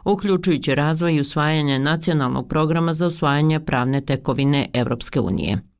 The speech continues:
Uslovi su uglavnom vezani za četrnaest prioriteta koje je Evropska komisija predstavila dvije hiljade devetnaeste godine u mišljenju o spremnosti Bosne i Hercegovine da postane zemlja kandidat.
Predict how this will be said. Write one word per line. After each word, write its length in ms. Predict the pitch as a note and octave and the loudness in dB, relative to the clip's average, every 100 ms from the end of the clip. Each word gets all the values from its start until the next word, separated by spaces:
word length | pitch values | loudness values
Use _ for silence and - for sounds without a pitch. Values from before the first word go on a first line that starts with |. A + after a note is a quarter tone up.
| - | 0
Uslovi 340 | F3 F3+ D#3 | 2 2 0
su 140 | D#3+ D#3+ | 0 0
uglavnom 420 | D3+ D3 D3+ C#3+ | 2 2 2 2
vezani 500 | D3+ D3+ D#3 D3+ C#3+ | 2 2 2 2 0
za 360 | C#3+ C3+ C#3 - | 0 2 0 0
četrnaest 540 | D#3+ D3+ D3+ C#3 - | -2 0 0 0 -2
prioriteta 640 | D3+ B2+ C3 - D#3+ E3+ E3+ | 0 0 0 0 0 0 -2
koje 380 | E3+ D3 C#3 C3+ | 0 2 2 2
je 140 | C#3 - | 2 2
Evropska 480 | D3+ C#3+ C#3+ - D3 | 0 0 -2 -4 0
komisija 500 | D#3 E3+ F3 F#3 E3 | 2 2 0 -2 -2
predstavila 640 | E3+ E3+ - E3+ D#3+ D#3+ | -2 -4 -4 0 0 0
dvije 220 | D#3 D#3+ | 0 0
hiljade 400 | D#3+ E3 D#3 D#3+ | 0 0 0 0
devetnaeste 760 | D3 C#3 D#3 D#3+ B2 A#2+ - C#3+ | 0 0 0 0 -2 -2 -2 0
godine 480 | E3 E3+ E3 D3 B2+ - - - - | 0 2 2 2 -2 -8 -20 -20 -4
u 120 | D#3 | 0
mišljenju 480 | D#3 D#3 - F3 F3 | 2 2 0 0 0
o 60 | D#3+ | -2
spremnosti 560 | D#3+ C#3+ B2 A#2+ - | -2 -2 0 -2 -4
Bosne 340 | B2+ B2 - G#2 | 0 -2 -2 -6
i 40 | |
Hercegovine 840 | - E3 E3+ - F#3 F#3 G3 F#3+ | -2 -2 0 -2 0 2 4 2
da 100 | F#3 | 0
postane 600 | F3+ E3 D#3+ F3 E3+ E3+ - | 0 -2 -2 0 0 0 -2
zemlja 380 | C#3 C3 B2 C3 | -2 0 0 -2
kandidat. 580 | - D#3 B2 - - | 0 2 0 -4 -12